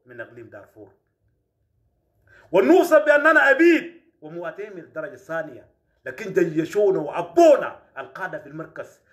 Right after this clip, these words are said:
بأن هؤلاء كفار يجب محاربتهم ويجب قتلهم عن طريق ذات السودان وعن طريق خطط كثيرة.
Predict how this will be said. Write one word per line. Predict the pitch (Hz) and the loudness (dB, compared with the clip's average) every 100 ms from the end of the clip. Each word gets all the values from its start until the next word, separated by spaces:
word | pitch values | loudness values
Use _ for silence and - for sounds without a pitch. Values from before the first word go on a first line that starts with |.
| _ | _
بأن | 131 131 | -10 -10
هؤلاء | 131 180 175 151 - | -8 -4 -4 -6 -10
كفار | 156 - 240 165 - - _ _ _ _ _ _ _ _ _ _ _ _ _ _ | -16 -6 -4 -2 -6 -20 _ _ _ _ _ _ _ _ _ _ _ _ _ _
يجب | 269 311 220 | 2 2 -6
محاربتهم | 208 170 170 170 180 175 165 | -8 -6 -6 -6 -8 -10 -6
ويجب | 170 202 - - | -4 -4 -8 -2
قتلهم | 349 - 220 170 170 _ _ _ _ _ _ _ _ _ _ - | -2 -2 -10 -16 -18 _ _ _ _ _ _ _ _ _ _ -14
عن | 151 | -10
طريق | 180 196 175 165 | -8 -8 -8 -10
ذات | - 156 | -6 -8
السودان | 160 - 156 175 170 160 | -8 -10 -2 0 0 -2
وعن | 156 | -8
طريق | 175 214 - - _ _ | -6 -6 -8 -16 _ _
خطط | - - 220 - | 0 2 2 -2
كثيرة. | 240 - 494 392 226 - | -6 0 4 4 2 -2